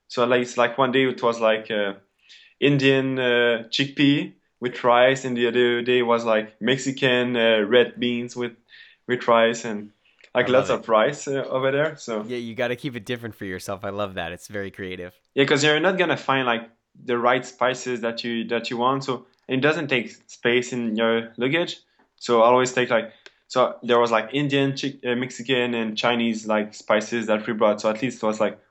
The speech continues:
Speaker 1: already three, uh, suppers that were, like, already, like, prepared in, in advance.
Speaker 2: So I know you're only twenty-two years old and you don't have, you know, a family that you have to look after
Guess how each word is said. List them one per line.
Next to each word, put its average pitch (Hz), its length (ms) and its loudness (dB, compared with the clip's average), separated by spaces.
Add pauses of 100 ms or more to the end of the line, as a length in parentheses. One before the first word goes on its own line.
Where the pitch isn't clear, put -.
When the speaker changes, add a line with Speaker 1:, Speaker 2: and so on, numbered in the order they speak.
(140)
Speaker 1:
already 120 580 0 (340)
three, 120 300 0 (100)
uh, 104 200 2
suppers 113 560 0
that 107 160 -2
were, 104 240 0
like, 101 200 0
already, 110 320 2
like, 95 260 0 (160)
prepared 107 480 0
in, 92 240 -6 (300)
in 110 100 -4
advance. 101 440 -4 (340)
Speaker 2:
So - 420 -6 (160)
I 135 60 -2
know 147 100 -2
you're 170 160 -2
only 127 180 -4
twenty-two 107 420 -10
years 92 280 -10
old 85 200 -12
and 95 140 -12
you 95 60 -12
don't 101 240 -8
have, 92 560 -10
you 123 100 -18
know, 92 120 -8
a 90 60 -6
family 95 400 -8
that - 140 -16
you 92 260 -16 (200)
have 95 240 -10
to 101 80 -14
look 92 200 -12
after 87 520 -10